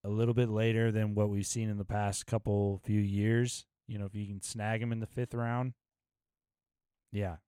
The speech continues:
you're getting, you're getting good value. Uh, moving on to number five.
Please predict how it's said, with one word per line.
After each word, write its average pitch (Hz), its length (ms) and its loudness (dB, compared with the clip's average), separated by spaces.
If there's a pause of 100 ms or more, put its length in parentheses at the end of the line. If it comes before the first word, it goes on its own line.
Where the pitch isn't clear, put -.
you're 107 140 -4
getting, 98 280 -6 (120)
you're 101 120 -10
getting 104 220 -8
good 98 160 -6
value. 90 460 -6 (1600)
Uh, 135 360 8
moving 151 320 4
on 151 280 6
to 143 120 -2
number 139 240 2
five. 131 500 4